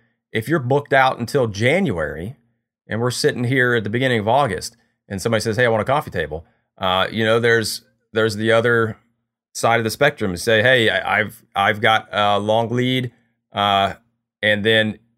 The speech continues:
you know, depending upon how you wanna do that, I know people do it different ways. Some people, uh, I know this is really big in contracting, uh, more so in furniture, but they'll give you, like, the further their timeline is,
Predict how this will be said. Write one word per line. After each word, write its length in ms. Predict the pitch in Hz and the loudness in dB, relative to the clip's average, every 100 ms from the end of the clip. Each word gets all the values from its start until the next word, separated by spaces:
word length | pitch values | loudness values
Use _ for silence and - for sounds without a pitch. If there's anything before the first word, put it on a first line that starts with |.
| - | -8
you 140 | 107 | -4
know, 80 | 104 | -4
depending 260 | 107 127 | -2 -2
upon 200 | 117 117 | 0 0
how 100 | 113 | 0
you 120 | 127 127 | -2 -2
wanna 140 | 127 | -2
do 80 | 123 | 0
that, 160 | 120 | 0
I 80 | 123 | 0
know 160 | 120 120 | 0 -2
people 300 | 117 143 139 | -4 -6 -2
do 120 | 143 | 0
it 60 | 143 | 0
different 300 | 147 139 131 | 0 0 2
ways. 260 | 110 113 | 2 2
Some 140 | 120 117 | -2 -4
people, 440 | 131 123 113 110 _ _ _ - | -4 0 0 -2 _ _ _ -2
uh, 40 | |
I 140 | 101 101 | 0 2
know 140 | 110 | 2
this 180 | 113 110 | 2 -2
is 120 | 98 | -4
really 200 | 110 107 | -2 -2
big 220 | 98 110 | 0 0
in 100 | 104 | -2
contracting, 920 | 92 117 113 107 98 87 - 92 90 82 _ _ _ | -4 -4 -2 0 0 0 -2 -6 -6 -10 _ _ _
uh, 160 | 90 87 | -6 -4
more 220 | 98 98 | -4 -4
so 220 | - 92 | -2 -4
in 60 | 90 | -2
furniture, 520 | - 120 147 202 - _ _ _ | -4 -4 -4 -8 -10 _ _ _
but 220 | 104 95 | -2 0
they'll 120 | 120 | -2
give 280 | 104 123 135 | 0 0 0
you, 160 | 127 113 | 0 -2
like, 320 | 110 110 113 | 0 -2 -2
the 80 | 120 | -10
further 400 | - 127 123 127 | -2 0 0 0
their 100 | 120 | 0
timeline 420 | 120 127 135 147 | 0 0 0 0
is, 300 | 165 180 - | 0 -2 -8